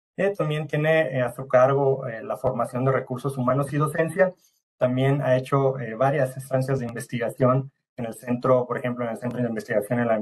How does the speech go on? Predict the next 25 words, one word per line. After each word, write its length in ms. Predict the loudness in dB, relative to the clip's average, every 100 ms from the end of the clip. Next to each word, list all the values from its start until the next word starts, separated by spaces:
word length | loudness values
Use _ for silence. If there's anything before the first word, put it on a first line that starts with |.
| -2
Alimentación 680 | -8 -6 -4 -4 -6 0 2
y 60 | 2
Desarrollo, 640 | 2 0 2 6 6 6
en 60 | 0
el 80 | -6
ciat 340 | 0 0 0
de 80 | -4
Hermosillo, 400 | -6 -10 -12 -8
Sonora, 440 | 0 6 6 4 -2 -20 _ _ _ -8
en, 440 | 0 2 0 -4 -8
en 280 | -8 -8
el 100 | -10
cinvestav, 680 | -10 -2 0 0 2 4 4
en 100 | 2
el 100 | -2
Laboratorio 540 | -2 0 -2 -2 -2 -2
de 280 | -2 -6 -8
Biología 520 | -6 -4 -4 0 2
de 280 | 2 -2 -4
la 120 | 0 0
Unidad 340 | 2 4 4
Irapuato, 500 | 4 0 4 2 2
en 60 | -6
Guanajuato, 480 | -4 -2 -2 -2
México, 560 | 0 0 -2 -2 -2 -2